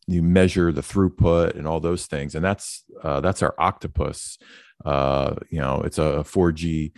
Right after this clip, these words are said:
L T E signal meter. Um, so that, that remind-, it reminded me of that. And I don't know if you wanna, I don't know if there's any connection that you see, any tie-in between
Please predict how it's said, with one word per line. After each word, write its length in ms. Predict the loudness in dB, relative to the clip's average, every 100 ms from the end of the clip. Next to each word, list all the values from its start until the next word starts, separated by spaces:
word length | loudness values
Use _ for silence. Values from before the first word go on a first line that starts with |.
| -20 _
L 140 | -4 -4
T 140 | -4
E 380 | -4 -2 -2 -4
signal 460 | -6 0 2 2 2
meter. 480 | 0 0 -2 -4 -8 -20 _ _ -8
Um, 440 | -2 0 0 -4 -6
so 140 | -2
that, 300 | 2 0 0
that 140 | -4 -2
remind-, 320 | -2 -4 -4
it 80 | -4
reminded 320 | -2 -2 -2
me 60 | -4
of 80 |
that. 260 | 0 2 2
And 40 |
I 80 | 0
don't 80 | -2
know 60 | -4
if 120 | -6
you 80 | -6
wanna, 260 | -4 -6 -10 -16 -2
I 60 |
don't 80 | 2
know 40 |
if 60 | 2
there's 160 | 2 2
any 220 | 0 -2
connection 480 | -4 -2 -2 -2 -2
that 180 | -2
you 160 | 0 0
see, 320 | -2 -6 -6
any 160 | -6 -8
tie-in 600 | -2 0 2 0 -2 -4
between 560 | -6 -2 0 0 -2